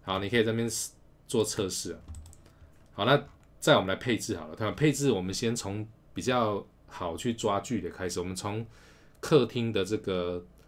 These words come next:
立体造型天花板、高层天花板去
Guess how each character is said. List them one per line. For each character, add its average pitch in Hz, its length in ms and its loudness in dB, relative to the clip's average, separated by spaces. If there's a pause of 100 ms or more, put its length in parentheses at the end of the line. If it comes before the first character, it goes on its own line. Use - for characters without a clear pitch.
(160)
立 139 160 2
体 92 180 -6
造 120 200 4
型 98 140 -2
天 98 180 -6
花 101 120 -2
板、 80 200 -10 (520)
高 117 200 6
层 104 160 0
天 107 160 -2
花 104 120 -2
板 80 200 -10
去 98 380 -4